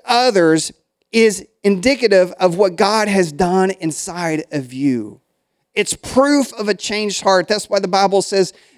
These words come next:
you will be known by your fruit. I've got a fig tree that, I used to have a fig tree. Every time I move somewhere, I always plant a fig tree. And I'm really good at killing all of my fig trees.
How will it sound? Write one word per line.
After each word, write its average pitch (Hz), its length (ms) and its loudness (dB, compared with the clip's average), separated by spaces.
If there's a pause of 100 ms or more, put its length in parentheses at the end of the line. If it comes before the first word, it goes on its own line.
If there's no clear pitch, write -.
(460)
you 190 220 2
will 196 140 4
be 190 160 2
known 196 480 2
by 175 180 2
your 165 200 0
fruit. - 880 -2 (1500)
I've 165 100 2
got 196 140 4
a 170 80 4
fig 185 340 -2
tree 123 460 -2 (320)
that, 131 340 0
I 143 100 2
used 175 360 2
to 151 60 0
have 139 220 0
a 123 60 -2
fig 117 300 -6
tree. 110 380 -14 (260)
Every 190 220 2
time 185 240 0
I 165 80 4
move 151 340 2
somewhere, 120 340 -2
I 110 40 0
always 143 260 0
plant 135 260 -6
a 113 40 -8
fig 113 240 -10
tree. 104 320 -14 (420)
And 143 120 0
I'm 151 140 2
really 185 260 4
good 160 220 2
at 131 140 -2
killing 156 380 0
all 139 220 0
of 139 100 -2
my 131 120 -2
fig 131 260 -6
trees. 117 440 -8